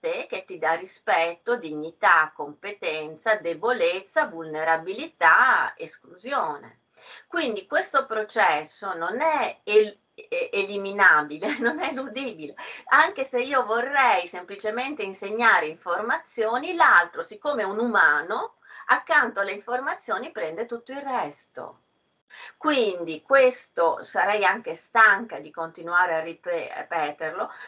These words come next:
perché non è una posizione personale, capisci Fabio? Non è una posizione che può essere messa in discussione.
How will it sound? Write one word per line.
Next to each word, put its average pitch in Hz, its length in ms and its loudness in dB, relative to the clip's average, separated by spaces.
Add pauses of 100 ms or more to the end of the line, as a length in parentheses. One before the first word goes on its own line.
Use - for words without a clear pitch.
(240)
perché 330 320 -2
non 294 200 4
è 370 100 4
una 370 220 4
posizione 226 680 -2
personale, 160 960 0
capisci 190 580 -6
Fabio? 170 320 2
Non 339 120 2
è - 20 6
una 330 160 0
posizione 226 640 0
che 196 140 -4
può 226 160 2
essere 208 420 0
messa 220 460 -2
in 247 220 0
discussione. 196 1300 2